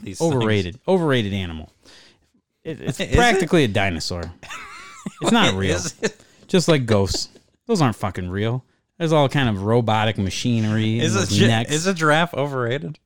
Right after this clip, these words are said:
Speaker 1: Do people rate them highly?
Speaker 2: Well, in my Pokemon list, it didn't make the top ten. Girafarig
Speaker 1: <laughs> 'Cause
Speaker 2: wasn't there.
Speaker 1: what is, what evolves after that?
Speaker 2: There's nothing.
Speaker 1: Yeah, that's the stupidest Pokemon.
Speaker 2: Yeah.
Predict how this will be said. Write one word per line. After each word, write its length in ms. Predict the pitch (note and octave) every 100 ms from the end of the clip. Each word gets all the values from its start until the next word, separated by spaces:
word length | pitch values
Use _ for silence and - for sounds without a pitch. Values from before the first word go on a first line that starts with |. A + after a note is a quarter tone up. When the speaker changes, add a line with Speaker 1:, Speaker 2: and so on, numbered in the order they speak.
| _ _
Speaker 1:
Do 120 | A2+ A#2
people 360 | C#3+ D3 B2+
rate 240 | A2 A#2 -
them 160 | C3
highly? 420 | A#2 G#2 A#2+ C#3+ - _ _
Speaker 2:
Well, 220 | D3 C#3+
in 80 | C#3
my 160 | C3+ C#3
Pokemon 540 | D3 D3+ C3+ A#2 A2
list, 240 | G#2 G2+ A2+
it 60 |
didn't 200 | G#2+ A#2+
make 160 | A2 G2
the 60 | -
top 260 | G2+ F2
ten. 300 | - F2+ E2 - -
Girafarig 760 | - A2 A2+ - A#2+ A#2 A#2 F#2+ -
Speaker 1:
<laughs> 0 | - - E3+
'Cause 100 | C3
Speaker 2:
wasn't 240 | F3+ G2+
there. 160 | G2 F2
Speaker 1:
what 260 | B2 C#3+ C4
is, 300 | B3 G#3 G3
what 220 | C3+ F3+
evolves 520 | B3 F#3 D#3 D#3 C3 A2
after 320 | G#2 - F#2
that? 200 | D#2+ A2
Speaker 2:
There's 200 | A2+ A2
nothing. 320 | G2+ - F2+
Speaker 1:
Yeah, 200 | C#3 F#3
that's 280 | A2 C#3 E3+
the 140 | F#3+ G3+
stupidest 640 | - - E3+ - C#3+ C3+
Pokemon. 440 | - C#3+ G2+ F2+ E2+
Speaker 2:
Yeah. 180 | F2+